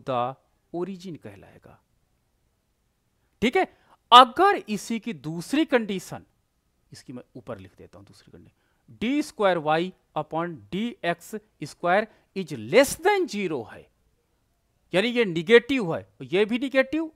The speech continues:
ये भी आपका नेगेटिव है, तो इसका मतलब होता है कि फलन जो है वो concave to the origin है। क्या है? Concave to the in-, origin है, यानी increasing with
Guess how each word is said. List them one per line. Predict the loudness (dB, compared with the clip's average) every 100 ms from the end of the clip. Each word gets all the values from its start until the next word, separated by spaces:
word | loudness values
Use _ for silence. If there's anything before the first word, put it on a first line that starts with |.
| _
ये | -2 -2
भी | 0 0
आपका | -2 -4
नेगेटिव | -10 -10 -12 -12 -20 -20
है, | -20 _ _ _ 2
तो | 4 4 0
इसका | -12 -4 -4
मतलब | -4 -6 -6 -6
होता | -12 -4 -2
है | 2 0 -2 _ _
कि | -12
फलन | -12 -6 -2 2 4 2 -2 _ _ _ _ _ _ _
जो | 0 2 4
है | 4 4 2 _ -16
वो | 0 2 2 -6 _ _ -10
concave | -6 -4 -2 -2 -6 -6 -4 0 2 2 -2 -6
to | -10
the | -4 -4 -4
origin | -14 -16 -20 -20 -20
है। | -20 _ _ _ _ _ _ _ _ _ _ _ _ _ _ _ _
क्या | 6
है? | 6 6 2 -6 _
Concave | -4 -2 -4 2 4 4
to | 0 2
the | 2 2
in-, | -4 -10 -8
origin | -6 -2 -2 2
है, | 2 0 -14 -4
यानी | -4 -4 -6
increasing | -4 -4 -6 -6 -4 -4 -2 -2 -4 -8 _ _ _
with | -10 -4 -4 -4